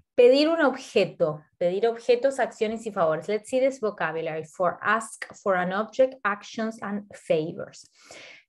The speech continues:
Pedir un objeto. So I'm asking you for an object, yes. Entonces, dependiendo de la situación, usamos una o la otra. Esta es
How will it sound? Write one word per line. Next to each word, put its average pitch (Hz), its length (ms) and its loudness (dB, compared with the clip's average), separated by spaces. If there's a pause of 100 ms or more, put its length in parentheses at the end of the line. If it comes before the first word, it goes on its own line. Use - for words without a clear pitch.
Pedir 262 300 6
un 330 140 2
objeto. 254 340 0
So 202 120 -2
I'm 220 140 2
asking 285 400 0
you 262 100 0
for 240 220 0
an 185 160 0
object, 156 400 -6
yes. 196 280 0
Entonces, 165 720 -6
dependiendo 254 760 4
de 220 120 4
la 185 100 -2
situación, 180 1000 -2 (960)
usamos 196 640 -4 (300)
una 254 500 4
o 196 80 6
la 175 220 2
otra. 160 300 -4
Esta 180 220 -4
es 180 140 -4